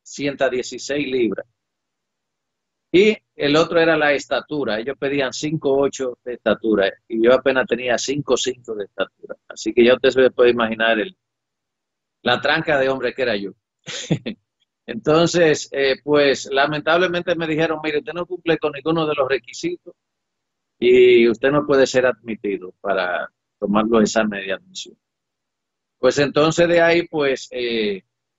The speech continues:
fui a visitar entonces la Academia Naval para tomar los exámenes de admisión allá. Ya cuando íbamos a tomar los exámenes, pues,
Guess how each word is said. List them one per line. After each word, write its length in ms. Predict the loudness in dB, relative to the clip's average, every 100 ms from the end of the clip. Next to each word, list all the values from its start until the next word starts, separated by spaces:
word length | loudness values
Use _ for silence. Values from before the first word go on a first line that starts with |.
| _ _ _ _ _ _
fui 260 | 0 4
a 80 | 4
visitar 480 | 2 0 -2 -2 -2
entonces 420 | -4 -8 -6 -4
la 260 | 0 2 0
Academia 680 | -2 -4 -2 -4 -4 -4 -4
Naval 560 | -2 -2 0 -2 -4 _
para 200 | -10 -8
tomar 260 | -8 -10 -8
los 140 | -4 -4
exámenes 440 | -2 -2 -2 -6
de 60 | -6
admisión 480 | -8 -12 -4 -4 -4
allá. 260 | -8 -8 -12 _ _ _ _ _ _ _ _ _ _ _ _ _ _ _ _ _
Ya 220 | 2 4
cuando 240 | 2 2 2
íbamos 320 | 0 0 -2
a 40 |
tomar 280 | -4 -4 -2
los 360 | 0 -2 -2 -8
exámenes, 840 | -12 -6 -4 -4 -4 -6 -8 -10
pues, 540 | -2 2 2 0 -4